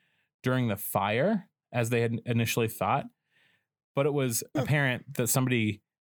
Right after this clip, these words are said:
Speaker 1: cut the wires. And it must have been somebody who, who was willing and able to climb fourteen feet up the pole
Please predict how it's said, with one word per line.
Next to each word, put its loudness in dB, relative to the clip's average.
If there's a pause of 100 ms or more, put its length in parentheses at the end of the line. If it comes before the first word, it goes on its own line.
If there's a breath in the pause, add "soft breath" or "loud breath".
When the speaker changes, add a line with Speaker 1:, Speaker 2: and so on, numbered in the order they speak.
(280)
Speaker 1:
cut 0
the 0
wires. -4 (200)
And 0
it 2
must 2
have 0
been 2
somebody 0
who, 0 (100)
who -2
was 0
willing 0 (460)
and 0
able 0
to -4
climb 0
fourteen -2
feet -4 (280)
up -4 (120)
the -2
pole -2